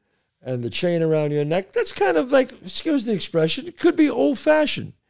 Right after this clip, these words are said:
Am I wrong, guys? They could, somebody could say that. But what is the difference between old-fashioned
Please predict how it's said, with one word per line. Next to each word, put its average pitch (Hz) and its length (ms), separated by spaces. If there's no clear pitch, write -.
Am 202 140
I 208 80
wrong, 220 280
guys? 262 320
They 180 120
could, 180 160
somebody 220 380
could 147 120
say 135 220
that. 117 240
But 247 180
what 320 140
is 311 100
the 294 80
difference 226 380
between 196 320
old-fashioned 190 960